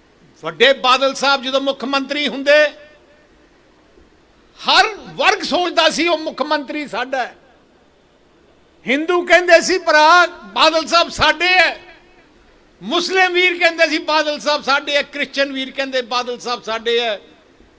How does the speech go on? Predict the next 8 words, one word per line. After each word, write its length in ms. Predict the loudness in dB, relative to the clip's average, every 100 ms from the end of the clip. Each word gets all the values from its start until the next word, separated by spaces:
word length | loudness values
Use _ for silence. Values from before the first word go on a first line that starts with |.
| _ _ _ _ _ -6
ਤੇ 80 |
ਸਿੱਖ 300 | -4 -4 -6
ਭਰਾਵਾਂ 400 | -6 -6 -6 -6
ਨੇ 120 | -10 -12
ਤਾਂ 120 | -12
ਕਹਿਣਾ 280 | -10 -10 -10
ਹੀ 100 | -16
ਸੀ। 240 | -16